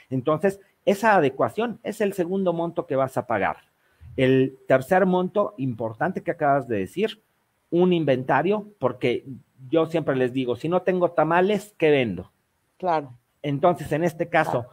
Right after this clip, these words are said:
Speaker 1: si no tenemos producto, si no tenemos marcas, Bayer, Syngenta, Avast, equipos de aplicación,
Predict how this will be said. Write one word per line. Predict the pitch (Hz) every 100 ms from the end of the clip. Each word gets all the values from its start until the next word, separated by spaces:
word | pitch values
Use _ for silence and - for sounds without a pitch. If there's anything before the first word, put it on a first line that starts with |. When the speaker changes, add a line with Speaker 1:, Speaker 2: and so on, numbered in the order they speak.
| _
Speaker 1:
si | - - 117
no | 123 165
tenemos | 170 170 175 165
producto, | - 151 156 156 156 123 123
si | -
no | 113 139
tenemos | - 156 151 139 139
marcas, | 127 127 - -
Bayer, | 120 104 113 120
Syngenta, | 113 95 101 117 120 113
Avast, | 87 95 104 117 -
equipos | - - 135 139 120
de | 117
aplicación, | - 101 95 - 131 135 185